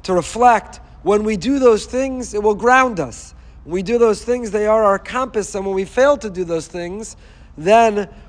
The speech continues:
we get lost. So the Ramchal tells us over and over again, person has to be contemplative and be thoughtful. And when a person realizes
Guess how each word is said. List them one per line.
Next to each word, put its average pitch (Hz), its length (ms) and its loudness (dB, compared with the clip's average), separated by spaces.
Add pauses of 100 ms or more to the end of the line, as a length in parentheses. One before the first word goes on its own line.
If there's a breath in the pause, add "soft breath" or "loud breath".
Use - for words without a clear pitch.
we 185 200 2
get 190 240 4
lost. 180 540 2 (260)
So - 180 -8
the 175 60 -2
Ramchal 220 460 4
tells 240 260 4
us 214 160 2
over 226 260 4
and 226 80 0
over 226 240 2
again, 143 380 -4 (340 soft breath)
person 208 360 0
has 214 240 2
to 220 360 4 (300 loud breath)
be 208 100 -4
contemplative 190 920 0
and 180 200 -8
be 214 100 -2
thoughtful. 247 600 2 (260 soft breath)
And 165 120 -6
when 190 100 2
a 185 60 -2
person 240 400 0
realizes 226 720 4